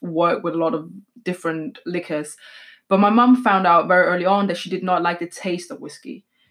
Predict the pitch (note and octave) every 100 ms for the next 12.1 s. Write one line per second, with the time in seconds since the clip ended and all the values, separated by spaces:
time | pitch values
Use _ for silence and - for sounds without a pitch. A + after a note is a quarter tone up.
0 | _ _ - G3+ F#3 F#3 F3+ F3 E3+ -
1 | - F#3+ G3+ G3 G3 F#3+ F#3 F3 D#3+ -
2 | - F3 E3 E3 D#3+ E3 - - - F#3
3 | F3+ F#3+ F#3 F#3 A#3 D#3+ D#3 - - E3
4 | - F3+ F3 G3 G3+ G#3 A3+ F3+ E3+ D#3
5 | E3 A3+ - _ _ _ _ _ - F3
6 | E3+ E3 D#3+ D#3 - - G3+ G3+ - G3
7 | F3+ F3 F3 - E3 - - F3 G3+ F#3+
8 | F#3 F3 E3+ E3+ E3 - E3+ E3+ F3+ F#3+
9 | - G3 G#3 G#3 A#3 C4+ - _ _ F#3
10 | F#3+ F3+ F3 F3+ F3 F3+ E3+ D#3+ - -
11 | _ - F3 E3 - _ - F3+ D#3+ -